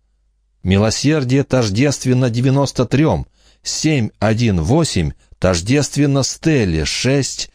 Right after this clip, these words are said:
шесть шесть, сказано в Апокалипсисе Кабалы». «Прочти другую страницу», — попросил Майк и опустил бинокль. Глаза у него были усталыми. «Там, где говорится про Стеллу Откровения.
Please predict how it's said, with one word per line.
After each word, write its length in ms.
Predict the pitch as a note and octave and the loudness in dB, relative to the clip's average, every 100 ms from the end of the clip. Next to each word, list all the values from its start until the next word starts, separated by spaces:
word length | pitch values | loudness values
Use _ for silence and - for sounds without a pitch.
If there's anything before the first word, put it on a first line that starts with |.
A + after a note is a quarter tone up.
| _ - | _ -10
шесть 640 | - C3 C#3 - - - _ | -2 0 0 -2 -8 -14 _
шесть, 600 | - - C#3+ F2+ - - _ _ | -6 0 0 0 -6 -14 _ _
сказано 640 | - - G#2+ G#2 G#2+ G#2 | -8 -2 0 0 0 0
в 40 | G#2 | 0
Апокалипсисе 800 | - G2+ G#2 G#2 G2 - - G#2 | 0 0 2 2 0 -2 -4 -2
Кабалы». 580 | - F2+ G2+ G2 D#2+ - _ _ _ _ _ _ _ _ | 0 2 2 2 -2 -8 _ _ _ _ _ _ _ _
«Прочти 420 | F#2 A2 - - C#3+ | 0 0 0 0 2
другую 400 | C3+ C#3+ D3 B2 | 2 2 2 2
страницу», — 640 | - F2+ E2+ D#2 D#2+ C#2 _ - | 2 2 2 0 -2 -4 _ -4
попросил 480 | C#2+ E2 D2+ E2 | 0 0 2 0
Майк 380 | D#2 G2+ G#2 - _ - | 2 0 -2 -6 _ -4
и 100 | D2 | 0
опустил 500 | D2+ F2+ E2 - D#2+ | 0 0 0 0 2
бинокль. 500 | D2+ D#2+ C#2+ - B1 _ _ _ _ _ _ - | 2 2 0 -2 -6 _ _ _ _ _ _ -6
Глаза 400 | C#2 D#2 D#2 G#2+ | 0 0 2 0
у 100 | G#2+ | 0
него 260 | G2+ F#2+ F#2 | 0 0 0
были 240 | F2+ F2+ | 2 2
усталыми. 680 | E2+ - D#2+ C#2+ C2 B1 A#1 _ _ - | 0 -2 -2 0 -2 -4 -8 _ _ -4
«Там, 240 | A#2 C3 | 0 0
где 240 | G2+ G2+ C3 | 0 2 2
говорится 560 | A#2 B2+ C3+ B2 - | 2 0 0 -2 -2
про 200 | G#2 B2 | 0 0
Стеллу 400 | - - C3+ B2+ | 0 0 0 0
Откровения. 800 | B2 - B2+ C3+ C3 E2+ C#2+ B1 | -2 -2 -2 0 0 0 -2 -4